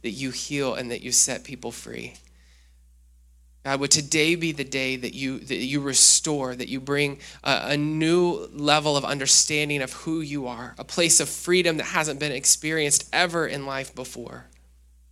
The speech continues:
I pray, Jesus, that you continue that work of making all things new that is promised in your Scripture. As we turn to, to receiving communion today, we realize that in the remembrance of your death,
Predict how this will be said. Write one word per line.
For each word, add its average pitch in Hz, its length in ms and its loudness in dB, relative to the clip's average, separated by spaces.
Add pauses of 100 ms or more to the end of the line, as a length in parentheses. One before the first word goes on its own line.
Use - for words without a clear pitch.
(580)
I 139 80 2
pray, 151 380 -4
Jesus, 127 440 -2
that 101 100 -6
you 117 120 -8
continue 147 540 -4
that 135 240 -6
work 117 280 -8
of 120 120 -12
making 123 460 -4
all 147 360 0
things 127 480 -4
new 117 220 -4
that 113 160 -10
is 120 100 0
promised - 580 -4
in 117 100 -10
your 120 100 -12
Scripture. - 540 -8 (2000)
As - 140 0
we 131 80 -2
turn 151 400 0
to, 135 160 -2 (240)
to 143 80 -4
receiving 147 480 6
communion 143 480 -2
today, 127 280 0
we 123 140 -2
realize 123 540 0
that 123 100 -4
in 127 80 -4
the 127 140 -2
remembrance 147 600 0
of 123 140 -4
your 139 300 -2
death, 131 500 -6